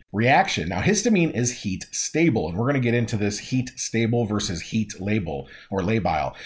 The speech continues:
which means e-, even if you cook this piece of fish properly and, and heat it up, you still could get the poisoning.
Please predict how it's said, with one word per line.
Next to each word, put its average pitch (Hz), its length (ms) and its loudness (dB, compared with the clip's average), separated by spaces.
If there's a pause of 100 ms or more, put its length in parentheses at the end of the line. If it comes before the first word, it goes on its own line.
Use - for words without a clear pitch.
(180)
which 123 240 -2
means 143 480 0 (180)
e-, 139 180 -4
even 247 160 2
if 269 100 0
you 285 280 2
cook - 420 -4
this 135 300 0
piece 110 340 -2
of 90 140 -6
fish - 580 -4
properly 127 840 -2 (380)
and, 104 160 0
and 104 180 0
heat 170 300 0
it 120 100 4
up, 123 340 4
you 123 220 2
still 147 400 2
could 107 180 -2
get 101 220 -2
the - 180 -10
poisoning. 92 680 -2